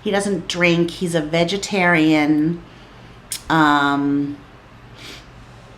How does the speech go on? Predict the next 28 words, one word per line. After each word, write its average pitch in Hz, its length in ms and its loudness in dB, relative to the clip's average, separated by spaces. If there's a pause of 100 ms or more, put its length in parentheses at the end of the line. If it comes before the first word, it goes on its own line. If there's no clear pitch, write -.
(640)
<laughs> - 80 -12
look 302 1400 -2
at 247 120 -8
me, 294 160 -6
I'm 269 140 -4
getting 285 280 -6
all 262 260 -2 (760)
giddy. 233 520 -2 (100)
Um, 214 760 0
he's 208 480 -8
just, - 300 -10
is, 214 280 -4
he's 202 440 -6
really 180 580 0
cool. 117 580 -6
He's 196 340 -2
really 147 380 -8
cool. 170 140 -12
Like, - 180 -10
he 202 120 -10
was 160 160 -10
wearing 120 280 -6
three 190 380 -6
silver 190 420 -6
rings, 185 600 -8
one 170 200 -8
on 165 120 -8
the 170 120 -8